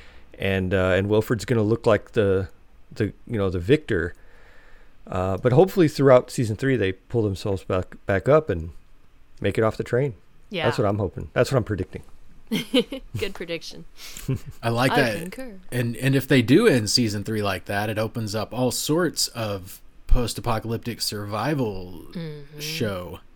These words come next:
Speaker 3: for us at, outside the train.
Speaker 1: Yeah, or spin-offs. That'd be cool. <laughs>
Speaker 2: <laughs> One where the, they're on the train and one where they're creating their new society on
Speaker 1: Yeah.
Speaker 2: land.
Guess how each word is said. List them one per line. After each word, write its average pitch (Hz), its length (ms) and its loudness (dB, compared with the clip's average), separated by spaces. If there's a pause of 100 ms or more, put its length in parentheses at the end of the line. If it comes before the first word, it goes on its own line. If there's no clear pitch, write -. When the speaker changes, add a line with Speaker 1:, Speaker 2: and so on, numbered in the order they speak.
(300)
Speaker 3:
for 98 360 -4
us 87 340 -8
at, 92 220 -10 (200)
outside 107 440 -4
the 87 60 -14
train. 85 400 -12 (280)
Speaker 1:
Yeah, 104 280 0
or 92 120 -2
spin-offs. - 800 0 (400)
That'd 107 100 -4
be - 120 -8
cool. - 280 -12 (300)
<laughs> 95 100 -4 (840)
Speaker 2:
<laughs> 392 720 -6
One 202 260 -2
where 185 180 -4
the, 160 440 -6
they're 170 180 -4
on 156 160 -6
the 160 80 -6
train 160 380 -6
and 156 100 -12
one 147 160 -10
where 151 140 -10
they're 147 160 -10
creating 147 480 -12
their 147 100 -12
new 147 140 -10
society 151 840 -10
on 147 260 -12
Speaker 1:
Yeah. 185 140 6
Speaker 2:
land. 170 360 -2